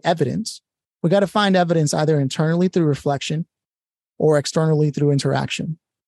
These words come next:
But if you can give yourself the evidence you need to reassess who you've become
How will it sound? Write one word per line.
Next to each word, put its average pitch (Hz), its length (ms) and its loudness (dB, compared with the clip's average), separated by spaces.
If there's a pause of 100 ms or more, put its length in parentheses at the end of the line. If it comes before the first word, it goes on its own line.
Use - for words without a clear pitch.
(200)
But 143 80 -4
if 135 100 -6
you 180 80 0
can 156 400 -2
give 208 220 2
yourself 202 380 2
the - 140 -8
evidence 170 500 0
you 160 120 2
need 156 500 -2 (580)
to 170 100 -4
reassess 196 840 0
who 180 120 2
you've 175 240 0
become 160 500 -4